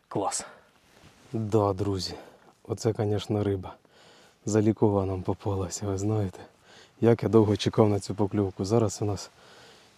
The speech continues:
пів першого ночі. Ну, можна сказати, вже час ночі, поки я з ним повозився. Да, паровоз, конечно, був, як я скучив за цими покльовками. Розвідка, бачите, розвідка нам принесла результат. Так що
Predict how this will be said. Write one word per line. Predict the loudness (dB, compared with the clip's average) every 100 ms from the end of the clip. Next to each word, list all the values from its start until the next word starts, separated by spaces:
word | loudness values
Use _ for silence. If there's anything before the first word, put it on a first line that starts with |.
| 2
пів | 2
першого | 4 2 2 0 2
ночі. | 2 -2 -4
Ну, | 0
можна | 0 2 -2
сказати, | 0 0 0
вже | -2
час | 0 0 0
ночі, | -2 -4 -10
поки | -8 -2
я | 0
з | 0
ним | -4
повозився. | -2 -2 2 4 2 -2 -8 -14 _ -20 -20 -20 _ _ _ _ -12 0
Да, | 4 4
паровоз, | 4 4 6 4 2
конечно, | -2 -2 -2 -2
був, | -2 0
як | 2 2 0
я |
скучив | -4 -2 -2 -2 -6 -8 -12
за | -6 -4
цими | 0 2 2
покльовками. | 2 -2 0 0 -2 -10 -12 -12 -14 -14 -20 -20 -20 -20 -8 4
Розвідка, | 6 6 2 -2 0
бачите, | 2 0 -2 4
розвідка | 4 4 -4 -2
нам | -2 -2
принесла | -2 -2 0 2
результат. | 2 0 -2 -2 -6 -2
Так | -4
що | -4 -4